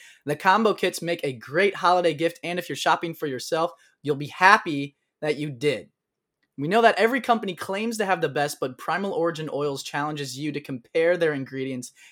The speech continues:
and the feel in beard to the other products you've used. We promise you will see and feel the difference, so remember to use the code Locked On and get twenty percent off at primal origin oils dot com.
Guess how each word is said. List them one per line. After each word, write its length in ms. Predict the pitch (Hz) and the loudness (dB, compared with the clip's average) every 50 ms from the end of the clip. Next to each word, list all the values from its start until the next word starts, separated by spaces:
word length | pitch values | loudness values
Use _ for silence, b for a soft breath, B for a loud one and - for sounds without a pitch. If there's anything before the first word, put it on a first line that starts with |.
| b b | b b
and 100 | - 147 | -6 -6
the 60 | 143 | -6
feel 400 | 139 - - 190 208 220 214 202 | -6 -6 -6 0 6 6 6 6
in 240 | 196 147 156 151 120 | 6 0 -4 -8 -6
beard 360 | 117 139 135 135 139 139 139 139 | -6 -4 -4 -2 -2 -4 -6 -8
to 100 | - 156 | -12 -8
the 160 | 139 147 - | -8 -8 -4
other 220 | - 151 165 175 170 | -2 0 2 2 0
products 500 | - - 151 139 139 139 135 - - - | 2 0 0 0 0 -2 -4 -6 -10 -10
you've 140 | 135 123 117 | -10 -10 -10
used. 480 | 113 123 123 117 98 80 - - _ b b b b b b b _ _ | -8 -6 -6 -6 -6 -10 -14 -18 _ b b b b b b b _ _
We 80 | 131 | -6
promise 400 | 127 - 180 180 190 196 196 - | 4 6 6 6 6 4 2 0
you 80 | - 160 | 0 0
will 80 | 143 | -2
see 420 | 135 - - - 196 202 202 196 - | 0 0 -2 -2 -2 -2 -4 -2 -2
and 220 | 165 175 180 175 | -2 -4 -4 -4
feel 300 | - - - 170 175 170 | -6 -4 2 2 2 4
the 80 | 151 143 | 2 0
difference, 500 | 113 - 160 170 170 - 151 143 147 - | -2 0 0 0 0 0 -4 -4 -4 -4
so 260 | - 127 123 123 127 - | -4 -4 -4 -4 -6 -6
remember 320 | 135 139 147 165 175 180 | -6 -6 -4 -2 -2 -2
to 60 | 180 170 | -2 -2
use 100 | 165 156 | -4 -2
the 100 | 147 175 | -2 -4
code 300 | - - 160 147 156 139 | -2 0 2 2 2 2
Locked 400 | 120 120 139 147 170 180 - - | 2 2 4 4 4 4 2 0
On 360 | - 147 151 147 139 135 139 139 B B B B B - | -2 0 2 2 0 -2 -6 -10 B B B B B -8
and 100 | - 139 | -2 -2
get 160 | 156 - - | -2 -2 -2
twenty 260 | - - 202 202 220 | -4 -2 -2 0 0
percent 360 | 220 - 202 - - 190 175 - | -2 -2 -2 0 0 0 0 2
off 280 | - 160 165 170 165 - - | 2 4 4 4 2 2 0
at 220 | 151 170 - - | 0 0 0 0
primal 460 | - - 170 165 185 208 214 214 208 - | -2 2 4 4 4 4 2 0 0 2
origin 440 | 160 170 175 175 175 160 170 170 165 - | 2 4 4 4 4 2 -2 -4 -2 -2
oils 380 | 135 143 147 147 143 139 131 | 2 4 4 4 2 0 -4
dot 340 | - 135 139 131 127 - - | -2 2 2 2 2 2 -4
com. 440 | - - - 117 113 90 - - | -12 -6 -6 -4 -4 -6 -8 -12